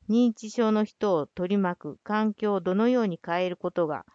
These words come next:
状況改善につながるのか学びを深めます。この研修を通して認知症の人の思いを聞き、協力者として寄り添うことの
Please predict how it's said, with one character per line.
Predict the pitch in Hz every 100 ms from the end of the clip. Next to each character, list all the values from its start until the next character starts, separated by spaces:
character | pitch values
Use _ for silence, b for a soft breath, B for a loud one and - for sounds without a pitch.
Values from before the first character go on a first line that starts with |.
| b b _ _
状 | 196 214
況 | 214 - 220 202
改 | 214 196 185
善 | 190
に | 190 190
つ | -
な | 208 208
が | 214
る | 214
の | 190 156
か | 147 - 175
学 | 175 196 208
び | 196
を | 190
深 | 185 180
め | 175 165
ま | 156
す。 | 160 _ _ _ _ _ _ _ _ _
こ | - 208
の | 226
研 | - 220 214
修 | - - 208
を | 196
通 | 214 190
し | 190 -
て | 160 147 - _ -
認 | 220 240
知 | - 220
症 | 240 226
の | 220
人 | 214 - 202
の | 156 -
思 | 175 196 233
い | 220
を | 156
聞 | - _
き、 | 165 156 _ _ _ _ _
協 | - 262 262
力 | 233 247 -
者 | 240 208
と | - 165
し | _
て | 175 - - -
寄 | 196
り | 214 240
添 | 277 247
う |
こ | - 170
と | 170
の | 156 -